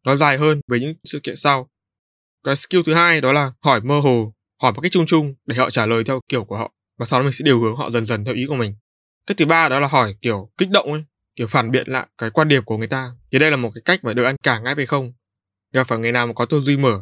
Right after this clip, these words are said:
họ không ngại phản biện thì ok. Nhưng mà gặp người nào mà có tư duy đóng, hoặc là họ cảm thấy khó chịu với những lời phản bác ấy, thì là một thảm họa. Thì nhìn chung là cả ba cái skill này nó đều hình thành nên một cái Vietcetera, một cái Harvard Ship do chị Thúy Minh dẫn dắt rất là thành công.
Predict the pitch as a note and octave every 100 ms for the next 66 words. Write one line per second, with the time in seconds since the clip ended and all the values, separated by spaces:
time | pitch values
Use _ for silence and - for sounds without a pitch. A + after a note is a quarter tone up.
0 | - B2 - - - C#3+ C#3 C3 - A#2+
1 | G#2+ A#2+ - - A#2 B2 D3 B2+ - _
2 | - D#3+ D3 C3 C3+ C3 B2 A2+ B2 D3+
3 | C#3 C#3 A#2 B2+ E3 - B2 C3+ D#2+ G#2+
4 | G#2+ A2 A#2 A#2 B2+ C3 A2+ A2+ A#2+ C#3+
5 | - - D3+ D#3 B2+ A2 C3 D#3+ F3 _
6 | _ _ _ _ B2+ A#2+ A#2 A2+ B2 A#2
7 | _ _ _ _ _ _ _ - D#3+ E3
8 | G#3+ F3+ - C3+ E3 D#3+ E3+ - E3+ D#3
9 | C#3 B2 C#3+ C#3+ C3+ B2 B2+ B2+ C#3+ C#3
10 | B2 G#2+ A2 B2 C3+ B2+ C3+ C#3 C#3 C3
11 | B2+ _ _ _ _ A#2+ A#2+ C#3 B2 A#2+
12 | D#3+ D3+ C#3 B2+ B2 A#2 B2+ A#2+ C3+ D#3
13 | - _ C#3 D3+ B2 G#2+ C3+ B2+